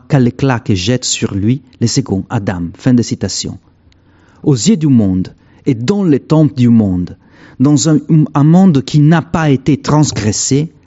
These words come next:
la création n'a jamais été. C'est pour cela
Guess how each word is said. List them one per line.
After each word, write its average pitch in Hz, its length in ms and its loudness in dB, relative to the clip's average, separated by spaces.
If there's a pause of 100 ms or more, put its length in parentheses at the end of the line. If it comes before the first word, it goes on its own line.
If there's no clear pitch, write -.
la 113 160 -2
création 135 680 -2 (120)
n'a 117 160 0
jamais 104 380 0 (140)
été. - 320 -4 (880)
C'est - 180 -2
pour 214 200 0
cela 123 400 0